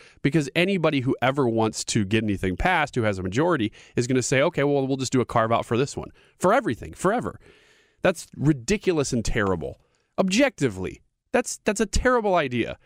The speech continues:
if you wanna keep the filibuster at all. If you wanna get, if, why not just get rid of it at that point? It's just dishonest is what it is. So anyway, these changes that Manchin is apparently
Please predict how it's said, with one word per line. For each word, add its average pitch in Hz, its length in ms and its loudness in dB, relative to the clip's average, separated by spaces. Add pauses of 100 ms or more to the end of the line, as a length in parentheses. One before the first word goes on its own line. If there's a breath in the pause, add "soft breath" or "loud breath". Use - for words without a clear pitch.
(360)
if 151 160 0
you 190 80 4
wanna 196 180 2
keep 185 180 -4
the 151 60 -4
filibuster 127 560 0
at 92 80 0
all. 87 300 -2 (760)
If 135 80 0
you 185 80 2
wanna 233 120 2
get, 190 120 2 (100)
if, 170 140 -2 (500 soft breath)
why 185 300 -2
not 254 120 2
just 165 120 0
get 143 140 2
rid 175 120 4
of 127 120 0
it 101 60 0
at 92 100 -6
that 123 180 2
point? 80 300 -6 (160)
It's 147 160 0
just - 180 0
dishonest 101 640 -2
is 85 120 -4
what 78 100 -2
it 73 100 -8
is. - 160 -12 (540 soft breath)
So 208 140 2
anyway, 139 380 2 (260 soft breath)
these 180 180 2
changes 208 520 2
that 139 140 0
Manchin 165 680 0
is 123 440 0 (920)
apparently 151 580 0